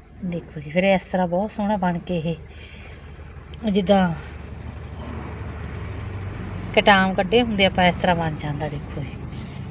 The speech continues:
ਆਹ ਚੀਜ਼ ਆਪਾਂ ਤਿੰਨ ਵਾਰੀ ਪਾਉਣੇ ਬਲ ਪਾ ਕੇ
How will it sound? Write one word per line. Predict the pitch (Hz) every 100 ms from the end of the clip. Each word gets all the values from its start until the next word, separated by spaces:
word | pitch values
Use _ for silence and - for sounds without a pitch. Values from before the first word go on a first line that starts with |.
| - - - - -
ਆਹ | 190 202
ਚੀਜ਼ | 233 202
ਆਪਾਂ | 190 185 175 - - - - - - - - - - - - - - - - - - - - -
ਤਿੰਨ | 214 202
ਵਾਰੀ | 202 202
ਪਾਉਣੇ | 196 180 175
ਬਲ | 175 170
ਪਾ | 160 160
ਕੇ | 156 -